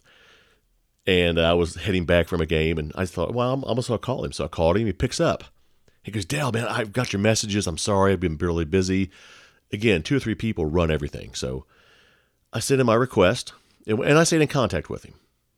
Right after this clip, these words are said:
It wasn't a, you know, one and done thing. So, you know, I, I, I kept, you know, his game got closer. I reached out to him, you know, "Any chances of talking to Tim?" And he's like, "I don't know, you know, as the game gets closer, I'll,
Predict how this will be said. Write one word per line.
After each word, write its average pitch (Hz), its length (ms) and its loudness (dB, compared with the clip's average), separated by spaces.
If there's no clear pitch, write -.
It 87 140 -6
wasn't 104 320 2
a, 85 160 2
you 82 100 -4
know, 80 60 0
one 87 180 0
and 85 80 0
done 78 200 0
thing. - 240 -10
So, 101 680 0
you 120 100 -4
know, 95 100 0
I, 87 200 0
I, 92 220 -2
I 87 80 -4
kept, 139 340 -4
you 139 80 -2
know, 104 60 2
his 85 120 -4
game 107 220 2
got 104 140 -2
closer. 104 420 0
I 92 40 -2
reached 95 200 -2
out 85 200 0
to 85 180 0
him, 85 240 0
you 90 200 -4
know, 73 140 -2
"Any 90 440 0
chances 90 540 0
of 82 100 -4
talking 80 300 -4
to 76 60 -4
Tim?" 53 320 -10
And 78 100 -8
he's 76 140 -6
like, 82 120 -4
"I 101 40 2
don't 101 140 2
know, 101 540 4
you 85 120 -6
know, 80 760 -4
as 85 120 -6
the 78 60 -6
game 98 180 0
gets 90 160 -8
closer, 92 420 -2
I'll, 82 300 -4